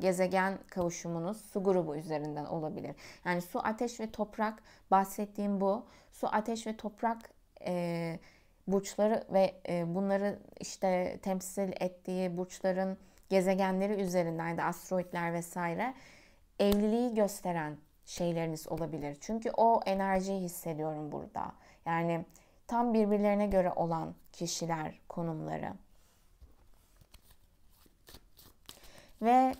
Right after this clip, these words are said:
e, bu kişi sizi bir süre gözlemleyebilir. Çevrenize nasıl davranıyorsunuz? Onun çevresine uyum sağlıyor musunuz?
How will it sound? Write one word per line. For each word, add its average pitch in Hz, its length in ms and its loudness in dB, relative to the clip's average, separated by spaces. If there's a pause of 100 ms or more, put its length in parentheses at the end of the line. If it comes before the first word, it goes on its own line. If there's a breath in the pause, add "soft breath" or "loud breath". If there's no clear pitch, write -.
e, 196 320 4
bu 214 160 0
kişi - 300 -4
sizi 233 380 -2
bir 240 60 -2
süre 226 380 0
gözlemleyebilir. 196 1300 0
Çevrenize 185 640 0
nasıl 180 300 -6
davranıyorsunuz? 185 920 0 (360 loud breath)
Onun 185 240 2
çevresine 185 580 0
uyum 180 300 -2
sağlıyor 175 560 -2
musunuz? 185 560 -2